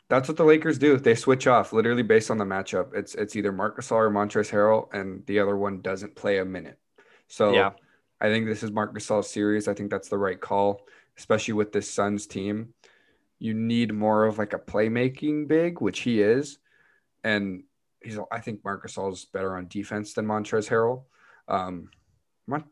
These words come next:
Speaker 1: Marc Gasol has been very good on defense this series. But, um, yeah, I, I credit Marc Gasol. The Lakers honestly haven't gotten their regular help from role players.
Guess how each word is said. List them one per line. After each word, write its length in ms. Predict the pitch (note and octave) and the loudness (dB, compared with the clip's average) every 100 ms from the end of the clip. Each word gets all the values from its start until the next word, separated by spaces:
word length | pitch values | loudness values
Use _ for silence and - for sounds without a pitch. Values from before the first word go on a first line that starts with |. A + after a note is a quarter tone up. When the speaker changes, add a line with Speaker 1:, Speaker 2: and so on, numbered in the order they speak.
| _ - | _ -6
Speaker 1:
Marc 240 | C3 D3 | -4 -4
Gasol 200 | - B2 | 0 0
has 40 | F#2 | 0
been 140 | E2 | -8
very 320 | - F#2 F2+ | -10 -10 -10
good 160 | - F2 | -14 -16
on 160 | D#2+ | -16
defense 400 | D2 E2+ F#2 G2 | -20 -20 -18 -18
this 160 | - F#2+ | -18 -12
series. 400 | G#2+ G2+ F#2 - - - - | -10 -8 -10 -14 -20 -20 0
But, 160 | A#2 A2 | 4 4
um, 320 | G#2 F#2+ F#2 _ _ _ _ _ _ _ _ _ _ _ _ | 2 0 -8 _ _ _ _ _ _ _ _ _ _ _ _
yeah, 260 | A#2+ A2+ G2+ - | 2 2 0 -2
I, 60 | G#2+ G2+ A2+ | 0 2 0
I 80 | A#2 - - _ - | -2 -10 -20 _ -8
credit 300 | - B2 G#2+ | -2 -2 -2
Marc 240 | A2 G#2+ | -4 -6
Gasol. 440 | G#2+ G#2+ G#2 G2+ - | -8 -6 -4 -6 -6
The 60 | |
Lakers 500 | A2 C3 D#3+ F3 D#3 - - _ _ _ _ _ _ _ - - - | 0 0 2 -2 -2 -12 -20 _ _ _ _ _ _ _ -20 -14 -8
honestly 480 | B2 D#3+ E3 F#3+ D#3+ | -4 -4 0 -2 0
haven't 480 | C3 C3+ E3 - - | 0 0 -2 -4 0
gotten 500 | B2+ B2+ B2 A2 - | 2 2 -2 -6 -8
their 220 | - A2+ G#2+ | -4 -2 0
regular 600 | G#2 A2 G#2+ A#2 A2+ G#2 | 0 -2 0 0 2 2
help 360 | A2 G#2+ - | 2 0 0
from 540 | - - G#2 G2 F#2+ - | -10 -4 -2 -4 -8 -12
role 240 | F#2 G2 G2+ | -8 -6 -4
players. 600 | - B2 B2+ C#3+ D#3 | 2 4 6 4 0